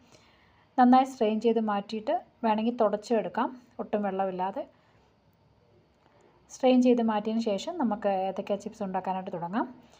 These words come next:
അതിനായിട്ട് ഒന്നുകിൽ നമുക്കിതുപോലെ നൈസായിട്ട് കട്ട് ചെയ്തെടുക്കാം, അല്ലെങ്കിൽ ഗ്രേറ്റർ യൂസ് ചെയ്ത് നമുക്ക് എണ്ണയിലേക്ക് ഡയറക്റ്റായിട്ട് ഇട്ട് കൊടുത്താൽ ഒട്ടും ഒട്ടിപ്പിടിക്കാതെ നല്ല രീതിയിൽ നമുക്ക്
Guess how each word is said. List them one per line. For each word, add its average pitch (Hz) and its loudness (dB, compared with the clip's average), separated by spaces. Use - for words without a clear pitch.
അതിനായിട്ട് 254 4
ഒന്നുകിൽ 262 4
നമുക്കിതുപോലെ 233 2
നൈസായിട്ട് 214 0
കട്ട് 202 -2
ചെയ്തെടുക്കാം, 202 -4
അല്ലെങ്കിൽ 240 4
ഗ്രേറ്റർ 240 4
യൂസ് 202 -2
ചെയ്ത് 214 -2
നമുക്ക് 220 0
എണ്ണയിലേക്ക് 208 -2
ഡയറക്റ്റായിട്ട് 196 -2
ഇട്ട് 202 -12
കൊടുത്താൽ 190 -6
ഒട്ടും 240 0
ഒട്ടിപ്പിടിക്കാതെ 214 -2
നല്ല 220 -2
രീതിയിൽ 208 -4
നമുക്ക് 196 -6